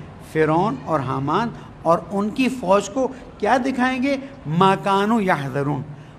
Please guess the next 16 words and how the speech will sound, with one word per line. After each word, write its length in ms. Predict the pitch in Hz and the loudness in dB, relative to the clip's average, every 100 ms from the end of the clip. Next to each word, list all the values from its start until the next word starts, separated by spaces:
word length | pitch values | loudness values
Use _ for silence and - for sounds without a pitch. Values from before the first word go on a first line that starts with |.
| - | -6
जिस 260 | 175 311 - | 2 2 2
चीज़ 200 | 254 247 | 0 0
से 160 | - 220 | 4 4
वो 160 | 202 285 277 - - - - - - - - - | 6 6 2 -10 -20 -20 -20 -20 -20 -20 -16 -4
डरते 440 | 156 151 151 180 170 | -2 -2 -4 -4 -4
थे 180 | 160 147 151 - - - - - - | -6 -10 -10 -16 -20 -20 -20 -20 -12
कि 80 | 156 | -6
कहीं 280 | 175 175 | 0 2
ये 80 | 175 | 4
हो 220 | 151 131 156 | 2 2 0
ना 140 | 147 | 0
जाए। 240 | 135 131 151 - - - - - - - - - - - - - - - - - - | -2 -4 -8 -14 -18 -20 -20 -20 -20 -20 -20 -20 -20 -20 -20 -20 -20 -20 -20 -20 -8
अब 120 | 165 165 | -4 0
यहाँ 200 | 143 139 | 0 0
पर 240 | 185 - - - 127 | -2 -4 -10 -12 -4
रुकिए। 440 | 151 - 151 - | -4 -2 -2 -4